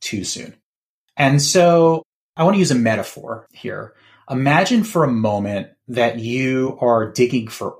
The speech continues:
oil. You have an oil well that you're building. You wouldn't dig a well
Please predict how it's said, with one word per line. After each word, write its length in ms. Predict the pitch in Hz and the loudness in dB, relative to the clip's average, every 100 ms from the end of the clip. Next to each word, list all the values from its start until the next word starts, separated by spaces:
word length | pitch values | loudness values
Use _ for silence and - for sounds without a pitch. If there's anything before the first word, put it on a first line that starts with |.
| - | -12
oil. 360 | 85 - - _ _ _ _ _ _ | -14 -14 -18 _ _ _ _ _ _
You 140 | 156 117 | -4 -2
have 480 | - 151 156 156 147 | 0 0 2 0 -2
an 160 | 127 123 | -6 -2
oil 360 | 117 113 107 | 0 0 -2
well 340 | 95 92 87 - | -4 -6 -8 -10
that 120 | - | -10
you're 120 | 107 | -10
building. 540 | 95 104 98 - 87 - _ _ _ _ _ _ _ - | -6 -6 -6 -8 -16 -20 _ _ _ _ _ _ _ -4
You 180 | 147 | 0
wouldn't 460 | 165 262 330 - 120 | 2 0 -2 -8 -4
dig 300 | 151 147 143 | 2 2 0
a 120 | - | 0
well 640 | 123 110 104 - - - _ | 0 0 -4 -6 -10 -14 _